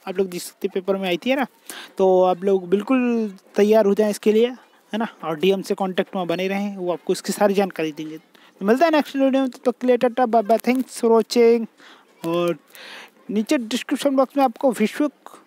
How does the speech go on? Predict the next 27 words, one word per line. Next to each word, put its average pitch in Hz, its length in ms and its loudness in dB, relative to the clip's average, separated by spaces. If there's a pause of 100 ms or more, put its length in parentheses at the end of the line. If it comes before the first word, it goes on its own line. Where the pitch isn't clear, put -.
(160)
WhatsApp 254 420 2 (380)
and 156 100 -10
Facebook, 247 380 -4 (120)
अ, 190 440 4
Instagram 202 540 -2
की 196 60 -4
link 175 180 -8
मिल 170 100 -10
जाएगी, 247 200 -4
तो 226 80 -2
आप 190 140 -4
वहाँ 185 140 -8
पे 190 120 -6
हमें 233 140 -4
फॉलो 170 300 -4
कर 170 120 -8
सकते - 280 -14
हैं, 247 80 -2
like 185 220 0
कर 180 80 -2
सकते - 280 -12
हैं, 294 80 -8 (280)
है 294 60 0
ना, 311 100 -2 (120)
और 160 80 -6
हमारे 196 280 -6
चा-, 214 120 -10